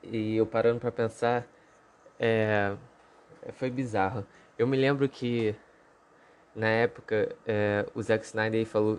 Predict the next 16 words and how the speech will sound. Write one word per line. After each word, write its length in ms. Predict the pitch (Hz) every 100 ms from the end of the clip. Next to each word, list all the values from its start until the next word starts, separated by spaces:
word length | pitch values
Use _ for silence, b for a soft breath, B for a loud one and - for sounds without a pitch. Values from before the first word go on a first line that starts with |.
| -
o, 100 | 107
o, 460 | 101 110 107 104 -
não, 240 | 110 113 101
o 100 | 98
Ray 160 | 131
Fisher, 480 | - 127 117 - 95 B B _
que 60 | 107
é 40 |
o 40 | 101
ator 220 | 104 110
que 80 | -
faz 180 | 107
Cyborg, 340 | - 101 110 110
ele 140 | 107
falou 260 | - 110 110
que 280 | - 113